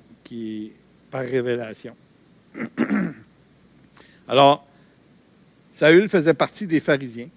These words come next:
strictement instruit par eux.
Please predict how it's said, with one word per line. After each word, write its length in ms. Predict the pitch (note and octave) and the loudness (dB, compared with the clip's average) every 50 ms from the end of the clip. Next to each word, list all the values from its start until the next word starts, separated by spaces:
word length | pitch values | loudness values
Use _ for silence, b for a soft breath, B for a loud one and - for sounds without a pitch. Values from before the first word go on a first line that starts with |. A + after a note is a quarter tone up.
| _ _ _ _ _ _ _ _ _ _ | _ _ _ _ _ _ _ _ _ _
strictement 760 | - - - - E3+ D#3+ _ - - E3+ D3+ D3+ D#3 D3+ C#3+ - _ _ _ _ _ _ _ _ _ _ _ _ _ _ _ _ _ _ - | -20 -16 -12 -12 -12 -12 _ -2 0 0 0 0 0 -2 -2 -4 _ _ _ _ _ _ _ _ _ _ _ _ _ _ _ _ _ _ -8
instruit 540 | - D3+ D3+ C3+ - - - B2+ B2+ B2+ C3 | -4 -2 -2 -2 -4 -6 -12 -14 -12 -12 -12
par 300 | - - B2 A2+ A2 A2 | -12 -10 -10 -10 -8 -10
eux. 120 | G#2 B2 | -12 -12